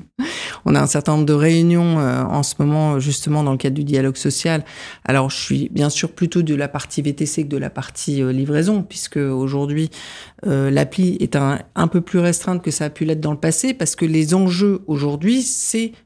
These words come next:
le dialogue social, que ce soit du côté des livreurs ou du côté des V T C. Donc, le fait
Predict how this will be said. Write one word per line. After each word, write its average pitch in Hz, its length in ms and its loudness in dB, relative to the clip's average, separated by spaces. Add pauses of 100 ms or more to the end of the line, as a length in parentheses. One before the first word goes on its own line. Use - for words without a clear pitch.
le 165 120 2
dialogue 156 300 2
social, - 440 -6
que 147 100 -4
ce 143 140 -4
soit 160 160 -2
du 147 120 -2
côté 151 240 -2
des 139 100 0
livreurs 160 340 0
ou 170 100 -2
du 143 140 -4
côté 147 240 -4
des 135 100 -2
V 139 120 -4
T 151 120 -6
C. - 220 -6 (540)
Donc, 143 140 0
le 190 120 6
fait 220 420 0